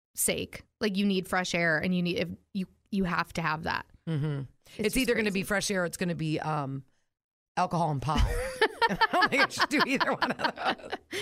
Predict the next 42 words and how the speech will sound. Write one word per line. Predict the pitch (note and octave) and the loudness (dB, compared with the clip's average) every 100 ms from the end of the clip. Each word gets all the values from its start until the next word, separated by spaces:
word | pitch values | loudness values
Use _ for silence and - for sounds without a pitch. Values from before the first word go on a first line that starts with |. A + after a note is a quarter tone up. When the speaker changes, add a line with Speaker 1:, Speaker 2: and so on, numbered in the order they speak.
| - B3 | -6 0
Speaker 1:
I | A#3 | 2
have | D4+ | 2
stocked | - C4+ B3 A3+ | 2 2 2 2
up | A3 G3+ | 2 4
on | F#3+ F#3 | 2 4
wine. | F3+ F3 E3+ | 4 4 2
I'm | F#3+ | 2
like, | A3 G3+ | 2 4
I | F#3+ G#3 | 4 4
am | A#3 A#3 | 4 2
gonna | G#3 G3 | 2 2
be | G3 F#3 F3+ E3 - - | 2 2 2 0 -4 -2
a | G#3+ | 0
walking | F#3 F#3 F#3+ A3 F#3 F3+ E3+ - | 4 4 4 0 0 -2 -4 -6
Starbucks. | - - F3+ F3 C3 | -4 0 0 2 0
At | G3 | 0
least | A#3+ - - | -2 -2 0
<laughs> | |
Starbucks | C4 A#3+ C4 - | 2 2 0 0
is | G#3+ - | -2 0
still | G#3 F#3 | 0 0
open | E3+ F3+ F3+ | 0 -2 -2
too. | F3 D#3+ - - - | -2 -4 -8 -18 -6
Speaker 2:
So | - C4+ | -2 2
then | C4 | 2
I | C#4+ C4 | 2 0
say, | G#3+ F3 E3+ | 0 0 0
and | F#3 | -2
I | F#3 | -2
was | D3+ | -2
dead | C3+ F#3+ - | -2 -2 0
serious, | G3 E3 | -2 -2
my | D#3 | -2
girlfriend | F3+ G3+ F#3+ | -2 -2 -2
Michelle | D3+ F3+ E3+ | -2 -2 -2
and | D#3 | -2
I | C3+ | -2
need | D#3 E3 | -2 -2
to | - | -4
do | C#3+ D#3 | -4 -2
something | D3+ C3 C#3+ - | -4 -4 -8 -8
together | - - C#2 | -8 -8 -10